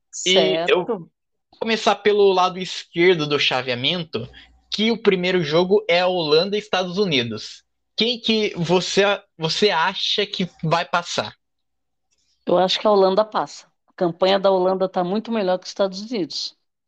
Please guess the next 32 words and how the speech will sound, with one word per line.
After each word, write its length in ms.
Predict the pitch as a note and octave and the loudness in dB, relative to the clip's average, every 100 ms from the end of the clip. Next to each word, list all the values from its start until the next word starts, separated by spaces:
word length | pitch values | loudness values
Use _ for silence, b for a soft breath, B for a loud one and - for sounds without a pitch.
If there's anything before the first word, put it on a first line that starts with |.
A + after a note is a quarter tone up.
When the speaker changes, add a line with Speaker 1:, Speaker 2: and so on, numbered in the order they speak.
| _ _ _ - | _ _ _ -4
Speaker 1:
É. 300 | C#3 A#2 - _ _ _ _ - | -4 -4 -10 _ _ _ _ -2
Eu, 200 | E3 G#3 | 4 6
Speaker 2:
E 60 | |
o-, 120 | F3+ F3+ | 6 6
Speaker 1:
eu 80 | |
Speaker 2:
e 20 | F3+ | 6
Speaker 1:
acho 80 | F#3 | 6
Speaker 2:
olha 160 | G3 A3+ | 4 0
que 320 | C4 B3 A3+ _ _ _ | -4 -6 -6 _ _ _
eu, 200 | - F3+ | -6 -2
eu 180 | F#3 F#3 | 0 2
acho 260 | G#3 - | 2 0
isso 240 | A3+ B3 C4 | -6 -6 -6
por 180 | D4 C4+ | -8 -4
quê? 160 | G#3 | -4
Porque 420 | - F3 - E3+ b b - | -4 -8 -4 -4 b b -2
na 180 | E3+ B3+ | 0 2
primeira 400 | B3+ A3+ F#3+ E3 | 0 2 2 0
fase, 600 | - F#3 A#3+ G3+ D#3+ D3+ _ _ _ - | -2 0 0 -2 -6 -8 _ _ _ -4
os, 240 | E3 E3 | -2 -2
os 200 | C3+ E3+ | -4 -6
times 340 | - G#3+ A#3 | -2 0 0
deram 320 | F#3 G#3 A3+ D#4+ | 2 2 2 -4
tudo 480 | - B3 F3+ D#3 - _ _ _ | -4 -4 -4 -10 -12 _ _ _
o 80 | - | -20
que 140 | D#3 E3+ | -6 -4
tinham 220 | - E3+ | 0 -2
pra 180 | E3+ F#3+ | 2 2
dar 240 | F3+ D#3 | 2 0
já. 240 | D3 C#3 C#3+ _ _ _ _ _ _ - | -2 -8 -10 _ _ _ _ _ _ -2
Speaker 1:
Sim. 160 | D#4 | 0
Speaker 2:
Então, 400 | C#3 G#3+ C4 G#3+ | 4 4 4 2